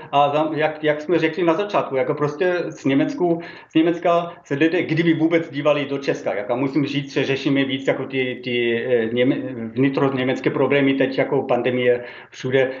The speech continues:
Takže já myslím, že kolega, eh, dělal i něco dobrýho, že prostě se, eh, se hledal do Česka a má dokonce i docela zajímavé řešení, jako na konci celého komentáře. Ale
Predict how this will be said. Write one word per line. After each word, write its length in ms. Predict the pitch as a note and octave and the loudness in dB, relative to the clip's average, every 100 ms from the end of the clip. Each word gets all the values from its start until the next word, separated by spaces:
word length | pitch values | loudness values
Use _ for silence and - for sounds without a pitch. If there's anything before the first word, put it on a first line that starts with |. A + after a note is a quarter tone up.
| - - | -14 -4
Takže 380 | B2+ B2 C#3+ B2+ | -2 2 2 2
já 240 | B2+ A#2+ B2+ | 2 4 4
myslím, 320 | C3+ C3+ C#3 | 2 0 0
že 300 | D3+ C3 B2 | 4 4 4
kolega, 640 | - C3+ C#3 C3+ B2+ - C#3 | 2 0 2 4 4 2 2
eh, 360 | B2+ B2 B2 | 4 6 4
dělal 400 | B2 B2+ B2 C3+ | 2 2 4 2
i 40 | C3 | 0
něco 260 | B2+ A#2+ | 0 0
dobrýho, 540 | B2 D3+ E3 E3 D#3 D3 | 2 4 4 4 2 0
že 100 | D3 | 0
prostě 300 | C3+ C3 C#3+ | -2 -2 -2
se, 380 | D3 C3 C3 - - | 0 0 0 -4 -2
eh, 380 | C3+ B2+ B2 - | 2 2 2 -2
se 280 | - C3 B2 | -2 0 0
hledal 500 | A#2+ B2 A#2+ B2 A#2 | 0 2 4 4 4
do 220 | B2 A#2+ - | 2 2 2
Česka 420 | C#3+ - D3 C3+ | -2 0 2 2
a 200 | C3 B2 | 2 0
má 440 | A#2+ B2 B2+ - - - - - | 2 2 0 -6 -18 -18 -18 -6
dokonce 360 | C3+ D#3+ D#3 | 0 2 2
i 180 | D#3+ D3+ | 0 0
docela 380 | D3 C#3+ D#3 C#3 | -2 -4 0 2
zajímavé 420 | C3+ B2 C3 C3 | 2 2 0 -2
řešení, 500 | B2+ A#2 D3 B2 G#2+ - - - | -2 -2 0 0 -2 -8 -14 -12
jako 160 | A2+ | -6
na 120 | A#2+ A2+ | -2 -2
konci 500 | B2+ A2 B2+ A#2 C3 | -2 -2 0 -2 0
celého 220 | B2+ A#2+ | 2 2
komentáře. 540 | B2 A#2 A2+ G2 G#2 G2+ - - | 2 -2 -2 -4 -6 -10 -12 -2
Ale 240 | B2 C3 | 2 2